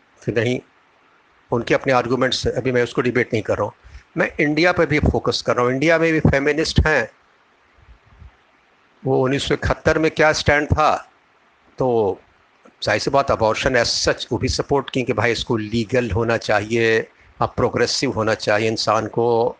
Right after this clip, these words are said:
आउटडेटेड नहीं होना चाहिए। और लेकिन over the years इंडिया में स्टैंड चेंज करने लगी औरतें,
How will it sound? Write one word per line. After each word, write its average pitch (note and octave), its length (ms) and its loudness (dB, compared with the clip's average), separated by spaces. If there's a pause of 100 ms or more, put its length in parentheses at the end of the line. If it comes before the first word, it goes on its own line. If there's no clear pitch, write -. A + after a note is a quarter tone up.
(120)
आउटडेटेड A2+ 580 -2
नहीं A#2 140 0
होना A2 220 0
चाहिए। A2+ 520 0
और A2 320 0 (800)
लेकिन F#3 540 0
over D#3 420 0
the D#3+ 180 0
years A#2+ 480 -2 (520)
इंडिया A#2 380 0
में D3+ 160 0
स्टैंड A2+ 640 0
चेंज G2+ 560 -4 (840)
करने A2+ 380 0
लगी G#2+ 400 -2
औरतें, G2 380 -4